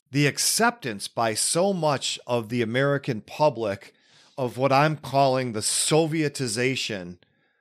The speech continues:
of American life. Really, all aspects, economically, the vast amounts of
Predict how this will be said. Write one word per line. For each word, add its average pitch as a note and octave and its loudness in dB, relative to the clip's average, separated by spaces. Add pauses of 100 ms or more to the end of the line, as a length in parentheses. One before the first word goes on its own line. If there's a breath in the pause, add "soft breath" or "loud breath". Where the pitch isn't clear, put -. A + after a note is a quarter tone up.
(100)
of A#2 2
American B2+ 2
life. G#2+ -2 (360)
Really, C3+ 2 (640 soft breath)
all D3+ 6
aspects, B2+ 0
economically, C#3 -2
the B2+ -2
vast C#3+ 0
amounts D3+ -2
of A#2 0